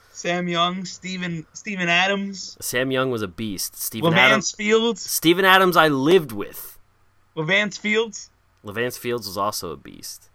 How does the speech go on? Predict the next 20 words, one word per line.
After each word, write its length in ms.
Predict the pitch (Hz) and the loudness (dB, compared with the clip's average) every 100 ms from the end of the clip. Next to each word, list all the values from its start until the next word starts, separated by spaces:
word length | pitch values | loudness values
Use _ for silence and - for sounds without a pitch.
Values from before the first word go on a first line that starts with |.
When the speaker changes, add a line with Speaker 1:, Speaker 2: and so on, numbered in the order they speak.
| _ | _
Speaker 1:
Uh, 420 | - 135 131 127 127 | -10 -6 -4 -4 -8
who 180 | 170 | -8
else 200 | 127 113 | -8 -8
can 100 | - 120 | -10 -10
I 60 | |
remember? 420 | 117 117 117 113 - _ _ _ _ _ - | -8 -10 -12 -14 -16 _ _ _ _ _ -4
Brandon 380 | 143 151 143 139 | 0 0 0 0
Knight. 320 | 156 175 - _ _ _ | 2 0 -2 _ _ _
Speaker 2:
You're 160 | 117 113 | -8 -4
missing 360 | 123 131 123 107 | -2 -2 -2 -4
Speaker 1:
Uh, 80 | |
Speaker 2:
probably 400 | - 107 110 101 101 | 0 0 0 -4 -6
the 80 | |
biggest 440 | 92 - 107 104 - | -6 -6 -4 -4 -6
player 280 | 101 101 92 | -6 -4 -4
to 60 | |
ever 200 | 90 85 | -6 -10
come 240 | - 95 87 | -12 -12 -12
through 220 | 90 95 | -10 -10
there. 240 | - - | -12 -18